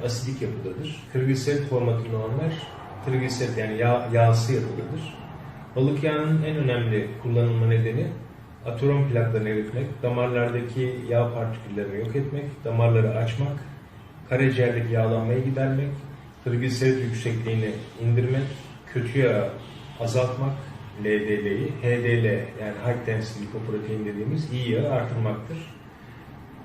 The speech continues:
Trigliserit formatında olanlarda bunu yapmak mümkün gözükmemektedir.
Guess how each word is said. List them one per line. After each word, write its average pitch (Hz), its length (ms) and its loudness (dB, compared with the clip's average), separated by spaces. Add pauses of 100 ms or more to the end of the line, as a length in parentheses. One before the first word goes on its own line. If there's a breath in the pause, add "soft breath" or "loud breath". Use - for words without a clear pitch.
(120)
Trigliserit 131 460 0
formatında 139 560 2
olanlarda 117 520 2 (440)
bunu 131 160 6
yapmak 123 380 2 (480)
mümkün 123 380 0
gözükmemektedir. 143 840 -2